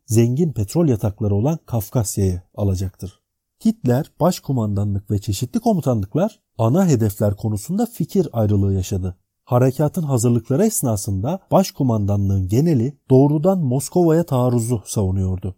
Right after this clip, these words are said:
Fakat Hitler kuvvetleri Sovyet başkenti civarında toplamadan önce Ukrayna'nın ve Baltık ülkelerinin zengin kaynaklarını ele geçirme fikrinde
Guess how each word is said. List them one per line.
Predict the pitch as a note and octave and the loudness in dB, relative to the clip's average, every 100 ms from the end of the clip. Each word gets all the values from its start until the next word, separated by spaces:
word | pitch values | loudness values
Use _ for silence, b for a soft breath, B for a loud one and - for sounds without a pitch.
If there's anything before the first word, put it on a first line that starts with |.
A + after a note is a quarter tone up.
| _ - | _ -4
Fakat | C#3+ E3+ E3 | -2 -2 -2
Hitler | A3 - D3 D#3+ - - | -2 2 2 2 -6 -4
kuvvetleri | C3+ C#3 D3+ - F3 F3+ | 0 2 2 0 0 0
Sovyet | C#3 B2+ F#3 - | 0 2 2 2
başkenti | B2+ A2 - A2+ A2 | -2 -2 -2 -4 -2
civarında | G#2+ A2+ A2+ G#2+ G2+ | 0 2 0 -2 -2
toplamadan | A2 - F#3 G#3 C#3 | -4 0 2 2 2
önce | A2 G2 B2+ F3+ _ C#3 | 0 -2 -4 -6 _ 0
Ukrayna'nın | G#2+ E3+ A3 A3 F3 A#2+ | 0 2 2 4 2 2
ve | A2+ G#2 | 0 2
Baltık | G#2 G#2+ A3 A3 | 0 0 0 0
ülkelerinin | E3+ C3+ A#2 B2 G3+ D3+ | 2 2 2 2 0 0
zengin | A2 B2 C#3 F#3 | 0 0 -2 -4
kaynaklarını | - C3+ C3+ - C3+ F3 F#3+ | -2 -2 -2 -2 -2 -2 -2
ele | B2+ D3+ | 0 2
geçirme | C#3 - A#2+ C3+ C3+ | 2 0 -2 -2 -2
fikrinde | - A2 G#2+ B2+ | -6 -4 -2 -2